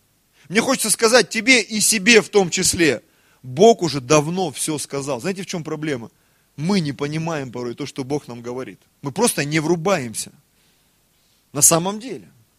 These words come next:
Мы просто не врубаемся. Сегодня такой произошёл маленький случай в автомобиле. Мы ехали, Авель начал рассказывать про лизинг, ты мне что-то там рассказывал. И вот он мне выдал информацию.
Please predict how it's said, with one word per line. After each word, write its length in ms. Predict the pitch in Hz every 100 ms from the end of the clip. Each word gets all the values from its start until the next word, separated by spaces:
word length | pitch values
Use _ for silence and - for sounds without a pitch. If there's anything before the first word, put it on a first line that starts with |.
| _ _ _ _ _ -
Мы 120 | 156
просто 360 | 208 302 -
не 260 | 165 190 247
врубаемся. 880 | 180 214 190 185 226 202 185 - - _ _ _ _ _ _
Сегодня 300 | - 240 233
такой 240 | 220 214 220
произошёл 360 | 202 196 185
маленький 300 | 202 214 196
случай 260 | 202 240 208
в 60 | 185
автомобиле. 520 | 151 180 180 185 156
Мы 100 | 170
ехали, 380 | 208 208 175 143 - - -
Авель 280 | 196 202 180
начал 340 | 185 - 180
рассказывать 520 | 170 - 208 165 151
про 160 | - 175
лизинг, 440 | 214 247 185 156
ты 80 | 165
мне 120 | 156
что-то 220 | 143 156
там 180 | - 143
рассказывал. 420 | 143 - 139 117 - - 208
И 60 |
вот 140 | 190 269
он 80 | 254
мне 140 | 262
выдал 340 | 302 277 247
информацию. 680 | 233 220 214 208 175 - 113